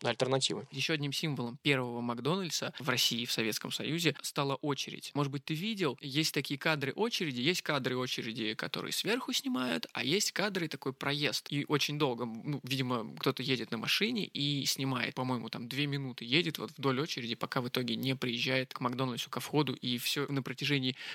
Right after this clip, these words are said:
Speaker 2: э, всего этого проезда стоят люди в очереди в Макдональдс.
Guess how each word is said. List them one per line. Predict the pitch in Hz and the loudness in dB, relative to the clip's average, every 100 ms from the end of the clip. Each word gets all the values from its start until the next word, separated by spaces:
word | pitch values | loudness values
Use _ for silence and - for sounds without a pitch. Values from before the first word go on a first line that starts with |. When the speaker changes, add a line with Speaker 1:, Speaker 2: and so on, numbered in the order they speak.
| - | -4
Speaker 2:
э, | 139 131 | -2 0
всего | - 135 135 | 0 0 0
этого | 120 113 | -2 -6
проезда | 117 135 143 | 0 2 0
стоят | 127 - 127 127 - | -2 0 2 2 -2
люди | 123 120 | -4 -2
в | 123 | 2
очереди | 127 - 110 98 | 2 2 -2 -4
в | 113 | -2
Макдональдс. | 120 123 107 117 - | -2 -2 -2 -2 -2